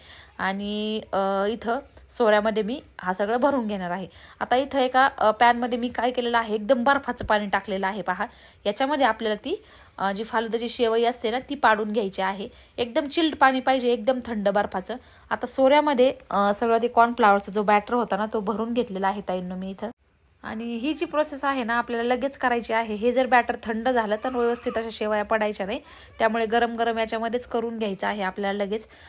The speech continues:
हात थोडेसे, हाताला चटके बसतात, तर थोडासा सोऱ्याच्या म्हणजे हातामध्ये थोडासा कपडा टाकून जरी केलं तरी पण छान.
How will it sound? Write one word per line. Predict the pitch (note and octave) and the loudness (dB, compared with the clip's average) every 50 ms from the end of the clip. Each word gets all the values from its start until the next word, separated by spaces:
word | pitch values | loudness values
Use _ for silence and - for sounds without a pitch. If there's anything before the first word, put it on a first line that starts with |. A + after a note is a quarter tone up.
| - - - | -20 -20 -14
हात | - - - B3 B3 - - | -4 -2 -2 -2 -2 -4 -6
थोडेसे, | - A#3+ A3 A3+ A#3 A3+ - B3+ | -4 -2 -2 -2 -2 -2 -2 -2
हाताला | A#3 A3+ G#3+ - G#3+ A3 A3 | -2 -2 -2 -2 -2 -4 -2
चटके | A3 - B3 - - A#3+ | -4 -6 -8 -6 -4 -4
बसतात, | A3 B3 B3+ - - G#3+ G#3+ - | -4 -4 -4 -4 -6 -8 -6 -8
तर | A3+ G#3+ | -12 -10
थोडासा | - - G#3 G3+ G3+ - A3 | -6 -4 -4 -4 -4 -6 -8
सोऱ्याच्या | A3 - - G#3+ G#3 G#3+ G#3+ G3+ - A3 G#3+ G#3+ - - - - - - _ - | -8 -6 -6 -4 -2 -2 -2 -2 -2 -2 -2 -2 -4 -8 -14 -20 -20 -20 _ -8
म्हणजे | G#3 G3 G#3 G#3+ | -4 -4 -2 -2
हातामध्ये | - G#3+ G3+ - G#3 A3 A3 G3+ - | -2 -2 -2 -2 -2 -4 -4 -6 -6
थोडासा | - G#3 G3 G3 - | -4 -4 -4 -4 -6
कपडा | G3 - G#3+ G3+ - G#3 G#3 | -4 -4 -2 0 2 2 2
टाकून | G#3 G#3 G#3 - G#3+ G#3+ G#3+ | 2 0 -2 -2 -2 -2 0
जरी | A3 A3 A#3 | -2 -2 -2
केलं | A3+ - C4+ C4 G#3+ A3+ C#4 - - - - - _ _ - | -2 0 2 2 4 2 0 -4 -8 -18 -20 -20 _ _ -4
तरी | A#3 A3+ A3 A3 | -2 -2 -2 -2
पण | A3 C4 D#4 - - - _ _ _ - | -4 -4 -4 -6 -8 -20 _ _ _ -4
छान. | - - A3 E3+ | -2 -2 -2 -2